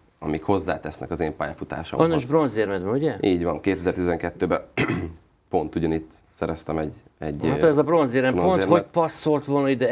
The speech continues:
Speaker 2: E B, V B,
Speaker 1: Nagyon
Speaker 2: olimpia
Speaker 1: passzolt volna,
Speaker 2: bronzérem,
Speaker 1: nagyon,
Speaker 2: minden
Speaker 1: nagyon
Speaker 2: bronz.
Speaker 1: el tudtam volna, ö, képzelni a vitrinba a többi mellett. Pont jó lett volna, és akkor lez-, én úgy, úgy éreztem, hogy lezárult volna egy bronzkorszak.
Speaker 2: Mhm.
Speaker 1: Én ezt így szerettem volna,
Speaker 2: Igen,
Speaker 1: hogy
Speaker 2: igen. Igen, hát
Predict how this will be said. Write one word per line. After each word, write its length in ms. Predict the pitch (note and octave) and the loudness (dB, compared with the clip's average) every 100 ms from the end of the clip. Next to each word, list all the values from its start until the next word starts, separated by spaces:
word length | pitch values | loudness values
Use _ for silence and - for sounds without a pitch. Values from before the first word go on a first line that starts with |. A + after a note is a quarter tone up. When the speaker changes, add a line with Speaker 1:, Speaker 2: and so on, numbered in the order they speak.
| D3+ | 4
Speaker 2:
E 60 | C#3 | 4
B, 40 | |
V 380 | B2+ A2+ C#3 C3 | 0 2 2 2
B, 40 | B2+ B2 | 2 4
Speaker 1:
Nagyon 200 | C3 A2 | 6 6
Speaker 2:
olimpia 160 | C3+ | 6
Speaker 1:
passzolt 320 | - C3+ A#2+ A#2 | 4 4 4 4
volna, 140 | B2 | 4
Speaker 2:
bronzérem, 220 | F2+ F#2 | 4 4
Speaker 1:
nagyon, 240 | G2+ F#2+ C3+ | 4 4 4
Speaker 2:
minden 220 | A#2+ G#2+ | 4 2
Speaker 1:
nagyon 240 | G2 F#2 | 4 4
Speaker 2:
bronz. 140 | G2 F2+ | 4 2
Speaker 1:
el 140 | F2 | 0
tudtam 400 | F2+ F2 F2 F2 | -4 -4 -2 0
volna, 460 | F2 F2 F2 F2 F2 - - | 0 0 0 -2 -4 -12 -6
ö, 200 | E2 E2 | -4 0
képzelni 500 | F#2 E2+ F2 E2+ E2+ | 0 0 0 0 0
a 200 | E2+ E2+ | 0 -2
vitrinba 400 | F2 F2 E2+ E2+ | -2 -2 -2 -2
a 100 | E2 | -2
többi 220 | F2+ E2+ | -2 0
mellett. 560 | E2+ F2+ G2+ A2+ - - _ _ _ _ - | 0 0 -2 -4 -8 -20 _ _ _ _ 4
Pont 240 | A#2 G2+ | 4 6
jó 140 | F#2 F2 | 2 2
lett 140 | F2 | 0
volna, 440 | F2 F#2 G2+ G#2+ G2+ | 2 2 4 2 0
és 120 | - - | -4 -4
akkor 180 | - | 0
lez-, 160 | F#2 F2 | 0 0
én 120 | G#2 | 0
úgy, 200 | A#2+ B2+ | 2 2
úgy 240 | - C3+ A#2+ | 6 6 8
éreztem, 360 | G#2 - - | 4 2 0
hogy 80 | F2+ | 2
lezárult 460 | F2 F2 D#2 - - | 2 2 -2 -6 -6
volna 320 | D2+ D#2+ D2 | -4 -4 -4
egy 100 | D2+ | -4
bronzkorszak. 600 | D#2+ D#2 - - - B2+ | -4 -6 -10 -10 2 4
Speaker 2:
Mhm. 100 | D3+ E3 | 4 2
Speaker 1:
Én 140 | G2 | -2
ezt 160 | G2+ G#2 | 0 0
így 140 | F#2 | 0
szerettem 420 | - E2+ - E2 | 0 -6 -4 -2
volna, 180 | E2+ D3 | 2 2
Speaker 2:
Igen, 140 | G2 G#2 | 2 2
Speaker 1:
hogy 100 | - | 0
Speaker 2:
igen. 120 | F2+ D3 | -2 -4
Igen, 60 | C#3 | -2
hát 180 | G3 | 0